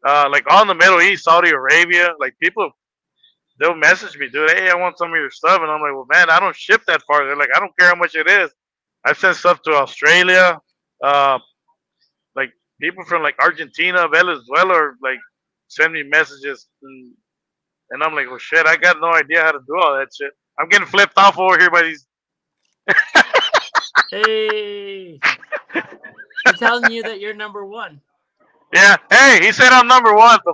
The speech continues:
Speaker 1: fuck yeah.
Speaker 2: <laughs>
Speaker 1: Oh, dude. Yeah,
Speaker 2: That's
Speaker 1: so.
Speaker 2: Hey, hey, bro. Hey, I gotta ask a question. Uh, do you know what viscosity is?
Speaker 1: Viscosity?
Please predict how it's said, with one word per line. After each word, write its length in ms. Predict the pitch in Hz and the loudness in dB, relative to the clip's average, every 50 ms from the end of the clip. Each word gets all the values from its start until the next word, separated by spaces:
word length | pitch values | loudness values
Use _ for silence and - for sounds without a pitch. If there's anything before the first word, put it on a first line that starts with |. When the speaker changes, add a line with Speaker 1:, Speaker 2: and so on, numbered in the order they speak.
| - | 0
Speaker 1:
fuck 160 | - 233 220 - 196 | 2 2 2 2 2
yeah. 120 | 180 170 - _ _ _ _ - 427 - - - - 196 - - | 2 2 0 _ _ _ _ -2 -2 -2 -2 -2 -2 -2 -2 0
Speaker 2:
<laughs> 960 | - 175 180 - 180 175 180 - 190 160 151 - 175 170 147 - 175 - - - - _ _ - - _ _ _ _ _ _ _ - - - - - - - - - - | 0 0 0 0 0 0 -2 -2 -2 -4 -8 -12 -12 -12 -14 -16 -16 -16 -18 -20 -20 _ _ -20 -20 _ _ _ _ _ _ _ -20 -20 -20 -20 -20 -20 -20 -20 -10 -2
Speaker 1:
Oh, 520 | - 180 180 180 180 175 175 175 170 160 147 | 0 2 4 4 4 4 4 4 4 2 0
dude. 260 | 147 147 147 147 143 143 _ _ _ _ _ _ _ _ _ - - _ _ 156 | -2 -4 -6 -6 -8 -10 _ _ _ _ _ _ _ _ _ -20 -20 _ _ -4
Yeah, 540 | 151 151 156 156 156 156 156 156 156 156 | 0 2 2 4 4 4 4 2 2 2
Speaker 2:
That's 140 | 151 147 143 | 0 -2 -4
Speaker 1:
so. 300 | 139 147 147 147 143 139 - - - - - - _ _ _ | -4 -2 -2 -2 -2 -4 -8 -14 -20 -20 -20 -20 _ _ _
Speaker 2:
Hey, 280 | - 175 190 208 190 180 | -4 -2 -2 -2 -2 -2
hey, 180 | 170 180 202 196 | -2 -2 -2 -2
bro. 380 | 147 185 208 208 175 147 131 _ _ _ | -2 -4 -6 -6 -6 -10 -14 _ _ _
Hey, 280 | - 180 190 160 - _ _ _ | -16 -14 -14 -14 -14 _ _ _
I 120 | 143 156 165 | -14 -14 -10
gotta 180 | 160 175 175 170 | -10 -8 -8 -6
ask 220 | 170 170 170 _ | -8 -8 -12 _
a 40 | 160 | _
question. 480 | 143 _ 185 180 175 147 _ - 151 143 - - - _ _ - _ _ | _ _ -20 -18 -18 -20 _ -20 -20 -20 -20 -20 -20 _ _ -20 _ _
Uh, 260 | 156 147 143 139 139 | -18 -16 -14 -14 -16
do 220 | 127 123 139 139 156 | -18 _ -20 -20 -18
you 160 | 165 185 190 | -18 -18 -16
know 160 | 185 185 180 | -16 -14 -14
what 160 | 175 160 139 | -14 -14 -14
viscosity 840 | 143 156 147 _ _ 156 131 135 135 135 _ - 156 160 156 156 160 | -14 -16 -16 _ _ -18 -16 -16 -18 -18 _ -20 -20 -20 -20 -20 -20
is? 400 | 175 202 _ _ _ _ _ _ _ _ _ _ _ _ _ _ _ _ _ _ _ _ _ _ _ _ _ - | -20 -20 _ _ _ _ _ _ _ _ _ _ _ _ _ _ _ _ _ _ _ _ _ _ _ _ _ -8
Speaker 1:
Viscosity? 840 | 151 143 - - - 170 185 208 196 - 233 220 247 262 226 - | -8 -8 -8 -6 0 2 4 4 4 2 0 -2 -2 -4 -6 -10